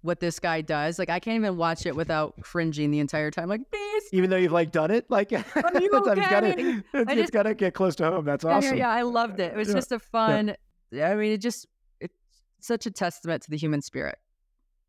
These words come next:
Speaker 2: Awesome. And then, then last but not least, before I give you a chance to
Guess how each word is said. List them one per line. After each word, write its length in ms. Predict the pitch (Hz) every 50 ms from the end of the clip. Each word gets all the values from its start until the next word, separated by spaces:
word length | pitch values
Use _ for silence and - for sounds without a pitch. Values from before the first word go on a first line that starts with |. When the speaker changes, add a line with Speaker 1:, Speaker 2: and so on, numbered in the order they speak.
| _ _ _ _ _ _ _ _ _ _ _ _ _ _ _ _ _ -
Speaker 2:
Awesome. 260 | - 120 113 - - -
And 100 | 180 165
then, 180 | 165 165 160 -
then 200 | 170 170 151 147
last 380 | 147 151 151 160 156 - - - -
but 100 | 160 147
not 100 | 143 139
least, 140 | 139 117 135
before 220 | 113 - 143 139
I 40 | 131
give 240 | 113 - 139 131 123
you 80 | 143 143
a 40 |
chance 280 | - - 143 139 131 -
to 200 | - 139 131 117